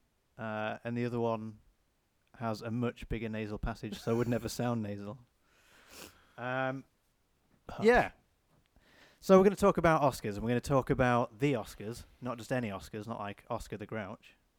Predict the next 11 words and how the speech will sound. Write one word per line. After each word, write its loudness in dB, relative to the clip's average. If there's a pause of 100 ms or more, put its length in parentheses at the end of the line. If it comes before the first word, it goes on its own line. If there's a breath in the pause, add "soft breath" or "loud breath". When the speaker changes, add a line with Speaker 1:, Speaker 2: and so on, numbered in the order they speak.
Speaker 1:
but -4
the 4
Oscars. -4 (240 soft breath)
So -4
let's -2
first, 2 (840)
let's -8
get -6
to -12
the -6 (100)
cutting -4